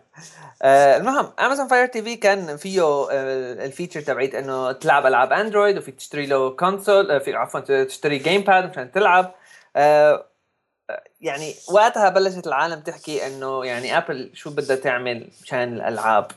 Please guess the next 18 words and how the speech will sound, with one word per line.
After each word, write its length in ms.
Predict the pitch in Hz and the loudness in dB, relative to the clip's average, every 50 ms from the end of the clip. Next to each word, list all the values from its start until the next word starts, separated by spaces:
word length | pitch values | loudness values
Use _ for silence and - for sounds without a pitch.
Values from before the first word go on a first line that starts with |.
| _ - | _ -12
يعني، 360 | 123 101 101 104 110 110 110 | -12 -12 -10 -10 -10 -8 -6
بدها 220 | 117 131 - 131 | -6 -2 0 0
تضل 280 | 120 113 139 156 165 147 | 0 2 4 2 4 4
هيك 300 | 139 143 151 147 - - | 2 0 0 0 0 -2
بس 160 | 147 143 - | -2 -2 0
آي 200 | - 135 143 139 | 2 2 4 4
أو 120 | 127 123 135 | 4 2 2
إس 180 | 139 135 - - | 0 0 -2 -4
جيمز، 380 | 131 135 165 190 185 180 - _ _ - - - - _ _ | -4 -4 -4 -6 -8 -10 -14 _ _ -20 -20 -20 -20 _ _
ولا 1300 | 123 127 127 127 131 127 127 123 120 120 120 117 113 113 113 113 113 117 113 113 113 113 113 113 110 107 | 2 4 4 4 4 2 2 2 2 4 4 4 4 4 4 4 4 4 4 4 4 4 4 4 2 2
بدها 500 | 95 - 135 123 120 143 139 135 131 - - - | 0 -4 -8 -2 0 2 4 4 2 0 -2 -4
تدخل 380 | - 180 180 - - 185 151 139 | -4 -4 -4 -4 -2 -2 -2 -4
شوي 340 | - - 165 151 151 151 143 139 | -4 -2 2 4 4 4 2 0
ب-، 320 | 135 135 135 131 127 123 123 - - - - _ - | 0 -2 0 -2 -2 -4 -8 -16 -20 -20 -14 _ -6
بسوق 540 | 139 135 131 131 131 - - 147 139 131 - | -4 -2 -2 -2 -4 -4 -4 -4 -4 -2 -2
ال-، 280 | 131 127 120 113 - | -4 -4 -4 -6 -6
الجيمز 520 | 127 135 120 127 143 139 139 135 127 117 120 | -6 -6 -2 0 0 0 0 -2 -4 -4 -2
على 500 | 107 113 127 123 120 120 120 120 120 | 0 2 2 4 4 4 4 2 0